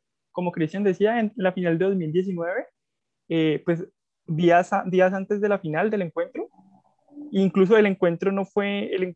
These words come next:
el encuentro en el que quedaron campeones no fue aquí en Cali, en el año dos mil diecinueve. Igual aquí, pues, había anillos de seguridad, la gente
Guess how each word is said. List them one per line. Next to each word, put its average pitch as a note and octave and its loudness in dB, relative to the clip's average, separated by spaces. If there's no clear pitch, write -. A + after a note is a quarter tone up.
el F3 -6
encuentro E3 -4
en G#3+ -4
el G#3+ -10
que B3 -20
quedaron D#3+ 0
campeones G3 -2
no E3 -2
fue D#3+ -2
aquí E3 -8
en E3 -8
Cali, F3 0
en E3 -4
el D#3+ 0
año D#3 -2
dos F3 -4
mil D3+ -6
diecinueve. D#3 -6
Igual D#3 4
aquí, G#3+ 0
pues, F#3 0
había D#3+ 2
anillos E3 -4
de D#3 -8
seguridad, D#3+ 2
la F#3+ 4
gente D#3+ -8